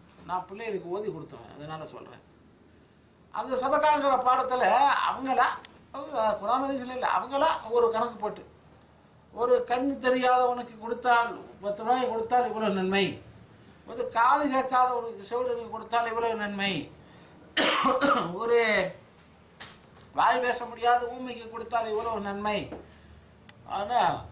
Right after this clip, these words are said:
உங்க வாப்பாவுக்கு கொடுத்தால் இவ்வளவு நன்மை, உங்க அம்மாவுக்கு கொடுத்தா இவ்வளவு, இப்படியே பட்டியல் போட்டுக்கிட்டு வந்து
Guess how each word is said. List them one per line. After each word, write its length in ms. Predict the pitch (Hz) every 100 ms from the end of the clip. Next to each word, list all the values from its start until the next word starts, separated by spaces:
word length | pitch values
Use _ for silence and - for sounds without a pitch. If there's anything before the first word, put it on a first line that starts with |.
| - -
உங்க 180 | - 208 180
வாப்பாவுக்கு 720 | 208 285 294 320 311 302 269
கொடுத்தால் 480 | 247 262 269 262 262
இவ்வளவு 260 | 233 226 226
நன்மை, 640 | 202 202 196 202 160 107 - - - - - - _ _
உங்க 120 | 185
அம்மாவுக்கு 420 | 220 294 320 285 277
கொடுத்தா 200 | 277 277
இவ்வளவு, 200 | 254 240
இப்படியே 280 | 185 247 262
பட்டியல் 400 | 220 214 233 175
போட்டுக்கிட்டு 480 | 160 151 113 113 110
வந்து 680 | 110 117 110 139 208 233